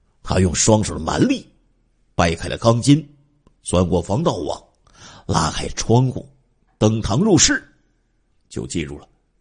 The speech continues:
徐丽的家中了。由于徐丽的母亲呢，年纪比较大，一般呢，老年人呢，睡得浅。这时候呢，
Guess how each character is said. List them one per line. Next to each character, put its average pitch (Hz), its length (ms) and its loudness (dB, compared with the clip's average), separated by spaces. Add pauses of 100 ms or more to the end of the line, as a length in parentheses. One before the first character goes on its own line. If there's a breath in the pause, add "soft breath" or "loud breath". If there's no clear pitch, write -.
(120)
徐 82 300 -4
丽 104 120 2
的 62 100 -12
家 85 220 -6
中 104 240 -2
了。 - 160 -18 (2000 loud breath)
由 220 220 6
于 226 280 2 (640)
徐 214 320 -2
丽 277 140 2
的 240 100 2
母 95 220 -8
亲 151 200 -2
呢， - 320 -4 (540)
年 123 260 4
纪 151 140 4
比 82 100 -4
较 92 160 -6
大， 185 240 -4 (640)
一 - 80 -4
般 90 220 0
呢， - 160 -10 (600 soft breath)
老 104 320 6
年 170 180 2
人 110 180 0
呢， 139 160 -2 (360)
睡 - 280 0
得 92 120 0
浅。 - 280 0 (1080)
这 254 160 2
时 175 100 0
候 202 160 0
呢， 190 100 -10